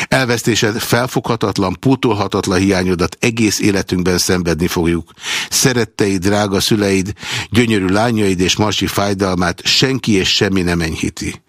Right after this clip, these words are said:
Próbálok, de nem tudok elbúcsúzni tőled. Abban reménykedem, hogy még sokszor beszélgethetek veled gondolataimban, s talán egyszer abban a szebb és jobb világban,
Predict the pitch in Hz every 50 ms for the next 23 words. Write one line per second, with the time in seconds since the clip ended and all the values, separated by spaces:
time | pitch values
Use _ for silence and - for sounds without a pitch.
0 | _ _ - 123 131 120 113 107 107 107 101 92 87 98 98 104 104 98 - 101
1 | 85 175 - 110 104 113 120 113 104 - 120 101 95 110 98 - - 104 101 98
2 | 98 87 - - - - - - - - 120 113 113 104 95 104 110 117 113 110
3 | - 107 95 98 98 92 98 92 90 92 87 - - - 110 - - 107 90 82
4 | 98 95 - - 90 82 87 90 - - 85 - 85 80 - 101 113 117 113 101
5 | 104 101 101 98 95 101 95 92 - 101 95 95 90 87 92 92 - - 104 87
6 | 87 110 113 107 - - 104 95 107 101 101 92 98 95 87 85 82 - - -
7 | 120 113 104 90 - - - 117 110 101 104 107 101 92 92 87 90 92 90 87